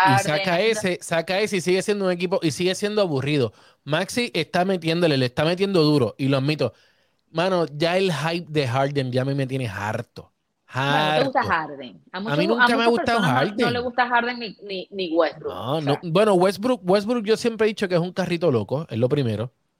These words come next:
Speaker 2: Pero, y no está mal, no está mal, ¿me entiendes? Pero lo de Harden ya, ya, o sea, oye, intentó, es-,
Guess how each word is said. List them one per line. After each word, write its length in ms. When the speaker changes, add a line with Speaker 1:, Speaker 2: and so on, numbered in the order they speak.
Speaker 2:
Pero, 260
y 120
no 100
está 240
mal, 340
no 100
está 200
mal, 260
¿me 120
entiendes? 420
Pero 280
lo 160
de 120
Harden 400
ya, 240
ya, 240
o 40
sea, 220
oye, 320
intentó, 580
es-, 180